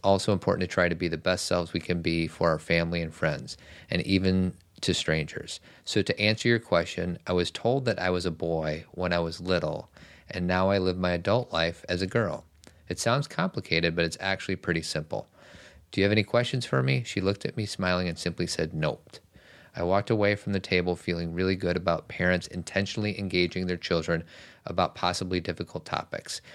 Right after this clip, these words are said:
and showing that giving people the power to voice their truths in this complicated world is beautiful and healing. Way to go, moms and dads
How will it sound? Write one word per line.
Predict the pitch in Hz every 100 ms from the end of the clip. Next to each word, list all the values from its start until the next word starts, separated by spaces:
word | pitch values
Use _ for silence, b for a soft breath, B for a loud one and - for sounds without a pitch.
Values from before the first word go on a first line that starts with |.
| B B
and | 87
showing | - 101 95 95 98 92
that | 90 85
giving | 95 98 101 101
people | - 101 - 92 92 82 B B
the | -
power | - 95 95 98 101
to | - 92
voice | 85 95 -
their | 101
truths | - 90 87 87 87 87
in | -
this | 90 82
complicated | - 87 85 - 87
world | 85 82 80 -
is | 80
beautiful | - 85 80 - 85
and | - 82
healing. | - 80 - - - B B B B
Way | 92
to | 95
go, | 98 104
moms | 98 92 92 87
and | 87
dads | 85 82 82 82